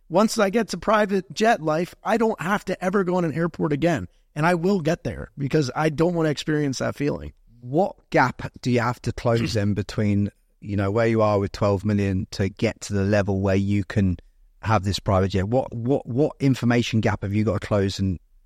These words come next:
Speaker 2: to do that?
Speaker 1: Hmm. Ti-, I mean, it's a time thing. I think I could stay on the same path of coaching and, and make a hundred million dollars for sure. I mean, think about Tony Robbins, right? You just have more events, you grow your brand,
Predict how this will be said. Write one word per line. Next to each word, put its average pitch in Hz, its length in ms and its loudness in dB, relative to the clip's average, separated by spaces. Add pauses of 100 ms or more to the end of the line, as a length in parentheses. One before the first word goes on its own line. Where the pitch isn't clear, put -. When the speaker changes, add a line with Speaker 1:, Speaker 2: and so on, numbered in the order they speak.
Speaker 2:
to 101 120 -6
do 101 180 0
that? 82 180 -4 (160)
Speaker 1:
Hmm. 120 360 0 (760)
Ti-, - 120 -2
I 139 280 -2
mean, 151 200 2
it's 160 180 -2
a 165 60 0
time 139 360 2
thing. 90 420 -2
I 127 100 -2
think 160 220 2
I 143 100 4
could 110 140 -2
stay 120 240 -2
on 110 140 0
the 95 60 -2
same 107 320 0
path 104 380 -2
of 78 120 -8
coaching 104 520 -2 (120)
and, 92 420 0
and 95 160 2
make 95 160 2
a 90 60 2
hundred 98 220 2
million 57 280 -6
dollars - 560 -8
for 104 140 -14
sure. 80 380 -2
I 120 60 0
mean, 117 180 2
think 123 140 0
about 113 200 0
Tony 113 240 0
Robbins, 107 460 -2
right? 107 180 0
You 107 80 -2
just 107 160 -6
have 110 140 -2
more 101 200 0
events, 127 540 -2 (260)
you 113 120 -6
grow 107 180 0
your 101 160 2
brand, 123 500 0